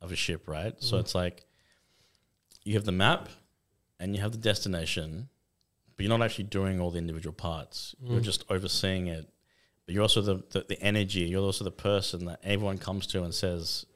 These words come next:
Speaker 1: "Are we doing this right?"
Speaker 2: Mm.
Speaker 1: You say either yes or, you know,
Speaker 2: Yeah,
Speaker 1: "Yes, we're doing
Speaker 2: yeah.
Speaker 1: that right. We need to do this, or we need to add this to it, or we need to think about this." And I think you have to be responsible then in that position, I think, creative, both creatively responsible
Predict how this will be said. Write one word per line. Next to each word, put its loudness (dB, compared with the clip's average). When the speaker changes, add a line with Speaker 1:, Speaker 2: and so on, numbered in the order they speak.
Speaker 1:
"Are -8
we -2
doing 0
this -6
right?" -6
Speaker 2:
Mm. 6
Speaker 1:
You -2
say 0
either -4
yes -4
or, -6
you -4
know, -6
Speaker 2:
Yeah, 6
Speaker 1:
"Yes, 2
we're -6
doing -2
Speaker 2:
yeah. 4
Speaker 1:
that 2
right. -2
We 2
need 2
to -6
do 2
this, -4
or -4
we -4
need 0
to -8
add -6
this -4
to -4
it, -4
or -4
we -4
need -2
to -4
think -2
about -2
this." -2
And 6
I -6
think 0
you -2
have 2
to -4
be 2
responsible 0
then -2
in 0
that -4
position, -2
I -4
think, -6
creative, 2
both 2
creatively 4
responsible -4